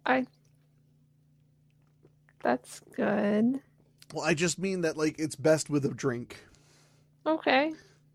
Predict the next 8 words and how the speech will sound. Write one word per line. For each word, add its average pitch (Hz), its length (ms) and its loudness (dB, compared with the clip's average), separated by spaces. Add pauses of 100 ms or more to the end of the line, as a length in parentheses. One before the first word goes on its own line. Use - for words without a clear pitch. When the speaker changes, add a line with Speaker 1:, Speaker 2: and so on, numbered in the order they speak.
(1700)
Speaker 2:
Like 160 180 0
Merlot, 156 640 4
right? 170 140 -2 (1300)
Speaker 1:
Yeah. 294 500 8 (580)
It's - 100 -8
exactly 277 480 0
like 214 240 2
Merlot. 220 580 -2